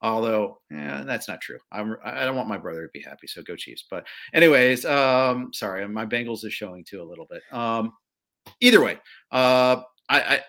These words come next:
I, I, I'm not really super excited from a fantasy perspective on this one. M-, Monday night, last game, Rams, Cardinals. Uh, kind of the fraud bowl. It kind of, both have been kind of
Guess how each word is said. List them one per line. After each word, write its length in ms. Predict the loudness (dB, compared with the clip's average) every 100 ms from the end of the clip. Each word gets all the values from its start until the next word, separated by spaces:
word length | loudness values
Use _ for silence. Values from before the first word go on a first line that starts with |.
| _ -2
I, 180 | 2 2
I, 200 | 2 0 0
I'm 140 | -2
not 300 | 0 0 0
really 260 | -2 -2 -2
super 360 | -8 -10 -8 -8
excited 340 | -4 -6 -6
from 140 | -12
a 20 | -14
fantasy 340 | -14 -16 -18
perspective 440 | -18 -14 -14 -16 -18
on 140 | -18
this 160 | -18 -18
one. 120 | -20 _ _ _ _ _ -10
M-, 180 | -8 -10 -8
Monday 320 | 2 4 6
night, 240 | 4 0 -4 _ _ _
last 280 | -2 -2 0
game, 260 | -2 -4 0
Rams, 340 | 4 4 2
Cardinals. 520 | 0 0 0 -6 -16 -20 _ _ _
Uh, 460 | -2 0 2 0 -2 -10 _ _
kind 220 | -6 -4 -2
of 40 |
the 80 | -4
fraud 360 | -4 -6 -6
bowl. 180 | -8 -10 -14 _ _
It 160 | -20 -10
kind 180 | -6 -6
of, 120 | -8 _ -6
both 240 | -4 -4
have 80 | -6
been 160 | -10 -8
kind 200 | -4 0
of 380 | 0 0 -4